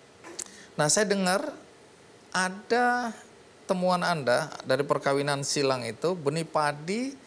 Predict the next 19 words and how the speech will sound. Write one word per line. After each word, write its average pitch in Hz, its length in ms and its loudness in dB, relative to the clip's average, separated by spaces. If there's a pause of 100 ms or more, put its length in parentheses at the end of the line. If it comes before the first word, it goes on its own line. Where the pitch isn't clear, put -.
(520)
yang 220 400 -2 (480)
waktu 175 400 0
itu 226 80 -2
pernah 196 320 -2
ditawar 175 480 2
oleh 160 160 4
orang 156 320 0
asing, 127 400 0 (1700)
nilainya 175 640 -2
empat 175 400 -2
ratus 165 400 0
juta 175 480 0
satu 170 320 0
gram. 143 480 2 (960)
Yang 156 320 2
setelah 165 240 6
Anda 170 160 4
buka, 156 560 4 (3500)
s-, - 240 0